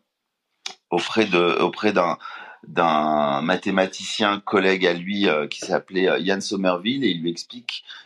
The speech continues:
qu'il a vécu, euh, l'effet alpha wave. Et, euh, la fréquence alpha, c'est une fréquence entre huit et, euh, huit et douze hertz. Et c'est en fait, c'est la vitesse du bus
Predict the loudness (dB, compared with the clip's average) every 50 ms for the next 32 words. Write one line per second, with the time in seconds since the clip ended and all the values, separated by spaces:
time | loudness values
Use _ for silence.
0 | _ -14 -4 0 0 0 2 0 -2 -2 -2 -2 0 2 2 2 2 2 0 -2
1 | 0 0 -2 -2 0 -2 -4 -2 0 0 0 0 0 -4 -4 -6 -8 -14 _ -18
2 | -12 -10 -10 -10 -10 _ _ 0 0 2 4 4 2 2 2 2 2 4 4 4
3 | 4 4 2 0 0 0 -2 -2 -2 -4 -6 -6 -4 -4 -6 -2 -2 -2 0 0
4 | 0 -2 -2 -2 -6 -10 -8 -8 -6 -4 -2 -4 -2 -2 -4 -4 -4 -2 -2 -2
5 | -2 -2 -2 0 0 0 0 0 2 2 4 4 4 2 2 4 4 2 2 2
6 | 0 -2 -4 -4 -4 -4 -4 -2 -2 -2 -4 -4 -6 -4 0 2 2 2 2 -2
7 | -8 -14 -14 _ -14 -14 -14 -14 -16 _ _ -6 -6 -2 0 0 0 0 2 0
8 | 0 0 0 -4 -6 -2 0 2 2 0 0 -2 0 2 2 2 0 -2 -6 -10
9 | -6 -4 -4 -2 -2 -4 -6 -8 -8 -12